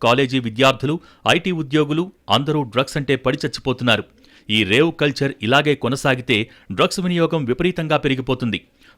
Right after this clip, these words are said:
భవిష్యత్తులో ఇంటికో డ్రగ్స్ బాధితుడు ఉండవచ్చు అనే హెచ్చరికలు వినిపిస్తున్నాయి.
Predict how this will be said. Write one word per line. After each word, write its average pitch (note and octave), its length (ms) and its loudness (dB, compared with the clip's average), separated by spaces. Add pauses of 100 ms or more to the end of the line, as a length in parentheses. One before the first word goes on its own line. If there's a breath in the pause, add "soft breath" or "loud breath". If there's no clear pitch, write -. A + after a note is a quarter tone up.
భవిష్యత్తులో D3 680 0
ఇంటికో D3+ 360 0
డ్రగ్స్ B2 380 -2
బాధితుడు B2+ 540 0
ఉండవచ్చు C3 580 0 (120)
అనే A#2+ 160 2
హెచ్చరికలు C3 500 -2
వినిపిస్తున్నాయి. A#2+ 560 -2